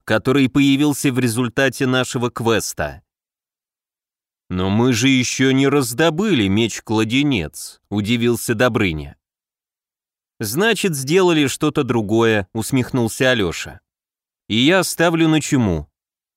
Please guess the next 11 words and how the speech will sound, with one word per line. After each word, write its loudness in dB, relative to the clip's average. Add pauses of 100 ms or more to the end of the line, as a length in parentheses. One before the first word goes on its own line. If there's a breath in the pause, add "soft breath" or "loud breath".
(340)
Помните 2
четыре 2
условия 2
пробуждения 0
истинного 0
огня?» -2 (880)
«Точно», 2
кивнул 0
Муром. 0 (480)
«Истинный 2
огонь. 0